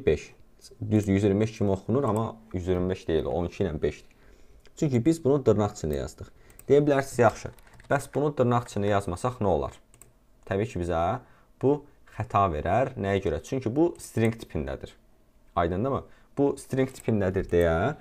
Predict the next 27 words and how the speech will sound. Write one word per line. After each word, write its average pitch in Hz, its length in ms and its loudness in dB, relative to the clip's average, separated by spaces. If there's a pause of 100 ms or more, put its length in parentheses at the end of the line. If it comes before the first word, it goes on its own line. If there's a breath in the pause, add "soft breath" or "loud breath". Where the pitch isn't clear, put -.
(220 loud breath)
bu 117 100 4
bizə 117 180 2
xəta 113 340 0
verir 147 300 4
ki, 76 200 -4 (260 loud breath)
sən 135 200 0
bunu 131 200 0
dırnaq 120 320 2
içərisində 76 400 -6
yazmalısan. 67 420 -8 (360 soft breath)
Biz 143 180 0 (100)
string 123 320 0
tiplərini 85 680 -4 (260 soft breath)
mütləq 127 380 -2
şəkildə 143 340 -4
dırnaq 92 260 -2
içində 69 240 -8
yazırıq. - 300 -14 (480 soft breath)
Adi 107 320 4
beşi 120 240 2
görürsünüz, 120 340 0
dırnaq 117 280 0
içində 110 240 0
yazmamışam. 87 420 -2
Çünki 123 640 0 (560 soft breath)
beş 165 280 0
rəqəm 113 300 2